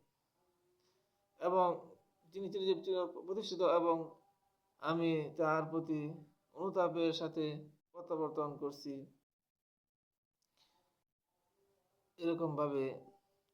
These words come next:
তিনি ক্ষমা চাইতেন। এই হাদিসের ব্যাখ্যায় এটি বোঝা যায়। হযরত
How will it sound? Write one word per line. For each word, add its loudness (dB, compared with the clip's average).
তিনি -18
ক্ষমা -6
চাইতেন। -4
এই -14
হাদিসের -6
ব্যাখ্যায় -4
এটি -8
বোঝা 2
যায়। -2
হযরত 6